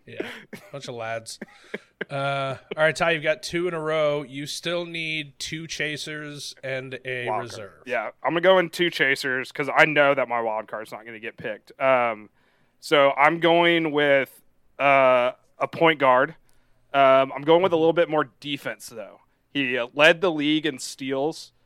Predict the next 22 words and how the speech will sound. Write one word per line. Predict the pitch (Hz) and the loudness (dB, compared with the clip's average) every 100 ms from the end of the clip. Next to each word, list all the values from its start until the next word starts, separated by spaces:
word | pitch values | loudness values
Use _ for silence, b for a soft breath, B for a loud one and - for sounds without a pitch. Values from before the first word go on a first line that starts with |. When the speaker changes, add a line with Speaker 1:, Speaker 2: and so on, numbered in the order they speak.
| _ _ - | _ _ -4
Speaker 2:
um, | 139 135 127 117 117 - | 2 4 4 0 -8 -4
last | 135 131 - | 0 0 -2
year. | 143 135 135 131 _ | -2 0 -2 -4 _
He's | - 135 | -10 -8
got | - 147 135 | 2 2 2
speed. | - - 147 143 143 143 | -6 -6 -4 -2 -2 -4
He | 135 139 | -8 -8
can | 139 | -8
score | - 139 147 | -8 -2 -2
if | 147 | -2
he | 131 | -6
wants | 123 135 | -6 -8
to. | - 160 151 | -4 -2 -2
He's | 131 113 | -6 -8
gradually | 135 131 131 131 | -2 -2 -2 -10
scored | 123 - 139 135 127 | -10 -10 -6 -6 -6
more | 120 123 127 135 131 - | -10 -6 -4 -2 -2 -6
points | - 139 135 131 - | -12 -10 -10 -12 -16
a | 131 | -14
season | - - 131 127 143 135 | -14 -12 -14 -10 -10 -8
every | 123 127 | -10 -10
year. | 117 120 135 147 | -12 -8 -6 -8